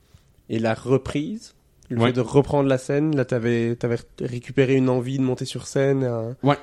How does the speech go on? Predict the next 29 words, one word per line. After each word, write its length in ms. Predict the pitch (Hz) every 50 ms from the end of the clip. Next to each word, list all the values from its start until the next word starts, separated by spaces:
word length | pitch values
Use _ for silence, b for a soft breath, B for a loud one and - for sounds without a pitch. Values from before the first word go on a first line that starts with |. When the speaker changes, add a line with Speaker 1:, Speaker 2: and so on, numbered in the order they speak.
| - - -
Speaker 2:
plus 140 | - 135 123
forte. 600 | - 135 123 123 123 - - - - - - - b b b b b b b b _ -
Euh, 1040 | 95 98 101 101 104 104 101 101 98 98 98 98 98 98 98 98 98 98 98 98 98 95
je 100 | - -
trouve 120 | 117 117 -
que 40 | -
j'étais 140 | 117 104
meilleur 380 | 107 113 117 117 117 120 123 123
sur 160 | - - 104 -
scène, 440 | - - 113 113 117 117 113 113
j'étais 180 | 113 - - 98
plus 200 | - - - 110
posé, 640 | - 120 113 110 107 104 101 107 110 110 110 110 - b b b b b b b b b b - - - - -
où 140 | 107 107
je 100 | 101 -
savais 220 | - 120 107 107 104
plus 340 | - - 135 135 139 139 -
qu'est-ce 200 | - 110 - -
que 100 | 113 107
je 140 | 104 101
voulais 280 | 104 110 113 113 107 95
faire, 320 | - - 101 101 98 - -
qu'est-ce 160 | - 104 -
que 60 | 107 101
j'avais 380 | 101 98 95 101 107 113 107
le 100 | 104 98
goût 120 | 98 101 95
de 80 | -
faire. 400 | - - 95 92 95 95 - -